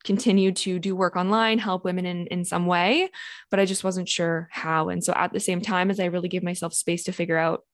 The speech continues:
what I was going to do, I continued to serve my clients. I didn't take any new clients on at the time. And I also re-,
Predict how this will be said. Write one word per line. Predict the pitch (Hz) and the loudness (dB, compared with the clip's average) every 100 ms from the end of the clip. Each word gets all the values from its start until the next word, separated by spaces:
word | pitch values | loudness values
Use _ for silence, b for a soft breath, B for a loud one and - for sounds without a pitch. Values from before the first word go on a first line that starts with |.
| _ | _
what | - 175 | -4 0
I | 170 | 0
was | 170 | 0
going | 180 165 | -2 -4
to | 165 | -4
do, | 185 262 269 262 262 B B _ _ _ _ _ - - | 0 2 4 2 0 B B _ _ _ _ _ -12 -2
I | 196 | 2
continued | 208 214 196 180 | 4 6 4 2
to | 185 | 0
serve | 175 170 | -2 0
my | 165 | -2
clients. | 208 196 202 | 0 0 0
I | |
didn't | 185 185 175 | 0 -2 -2
take | 185 | -4
any | 185 170 165 - | -4 -4 -6 0
new | 190 180 | 4 4
clients | 175 165 160 | 2 0 0
on | 170 | -2
at | 165 | -4
the | - | -6
time. | - 196 208 233 - B B B | -2 2 4 4 2 B B B
And | - 202 180 180 185 | 2 4 4 2 2
I | - - | 0 2
also | 214 403 - 202 185 | 4 4 4 4 4
re-, | 185 | 2